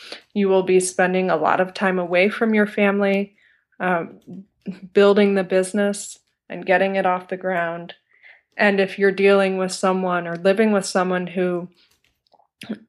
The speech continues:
you know, would consider you a workaholic because you are so dedicated to your business, that is not going to help you. You need to have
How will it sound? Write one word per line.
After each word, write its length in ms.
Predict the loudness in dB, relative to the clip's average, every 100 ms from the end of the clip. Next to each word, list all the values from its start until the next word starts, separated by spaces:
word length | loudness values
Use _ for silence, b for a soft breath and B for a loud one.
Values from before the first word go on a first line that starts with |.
| _ 0
you 160 | 2
know, 200 | 2 -2 -2
would 280 | 2 2 2
consider 480 | -2 0 2 4 4
you 240 | 2 0
a 80 | -2
workaholic 840 | 0 0 -2 0 4 4 4 0 -12
because 420 | -6 -2 -2 -2
you 320 | -2 -2 -2 B B B B 0
are 140 | 2
so 220 | 4 2
dedicated 600 | 4 4 2 -2 -2 -4 -4
to 100 | -8
your 100 | 0
business, 580 | 0 2 0 -2 -4 b b b 2
that 240 | 4 4
is 180 | 2 0
not 340 | 0 0 0
going 280 | 0 0 -2
to 100 | -8
help 400 | -2 0 0 -2
you. 340 | -8 -6 -6 -8 _
You 240 | 0 0
need 240 | 0 -2 -4
to 100 | -2
have 420 | 0 2 0